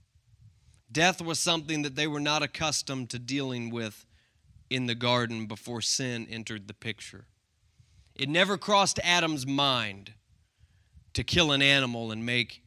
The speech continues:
clothes with the skins and the hides of that animal. And so he took the fig leaves, but when God stepped onto the scene, God had to do something that had never been done before. God had to do something completely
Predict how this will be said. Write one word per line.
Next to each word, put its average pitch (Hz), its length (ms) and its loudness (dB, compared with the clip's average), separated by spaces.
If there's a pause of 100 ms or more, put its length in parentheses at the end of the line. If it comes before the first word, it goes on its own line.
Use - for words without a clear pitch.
(120)
clothes 117 640 -2
with 113 160 -12
the 110 60 -10
skins 110 640 -2
and 110 120 -10
the 104 60 -6
hides 117 460 -4
of 107 100 -10
that 110 180 -4
animal. 104 480 -6 (920)
And 107 120 -10
so 151 360 2 (380)
he 139 140 -8
took 170 240 0
the 151 100 -8
fig 185 300 0
leaves, 131 320 -4
but 135 160 -6
when 139 180 -2
God 180 400 6
stepped 170 340 -2
onto 165 220 -2
the 139 120 -4
scene, 151 360 -2
God 165 300 2
had 160 180 0
to 143 80 -6
do 151 180 -6
something 156 460 -4
that 135 120 -2
had 131 160 -2
never 151 240 -2
been 156 220 -4
done 143 260 -4
before. 113 460 -6
God 127 300 2
had 135 160 0
to 131 60 -6
do 131 160 -6
something 127 380 -6
completely 151 600 -6